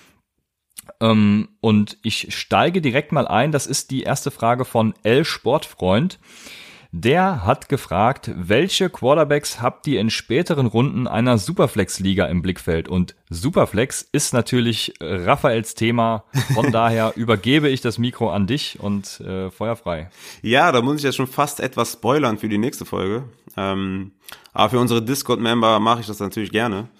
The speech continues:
Speaker 2: Äh, ich hab, äh, Matthew Stafford, äh, von den Detroit Lions als, äh, Bounceback-Player für nächste Woche.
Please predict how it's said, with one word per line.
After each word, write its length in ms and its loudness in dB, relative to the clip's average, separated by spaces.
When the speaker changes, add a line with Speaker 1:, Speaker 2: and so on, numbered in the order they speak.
Speaker 2:
Äh, 340 2
ich 200 -4
hab, 280 -4
äh, 140 2
Matthew 420 0
Stafford, 600 -2
äh, 200 -2
von 140 -4
den 80 0
Detroit 440 0
Lions 640 0
als, 380 -2
äh, 120 2
Bounceback-Player 880 0
für 140 -6
nächste 300 -6
Woche. 320 -4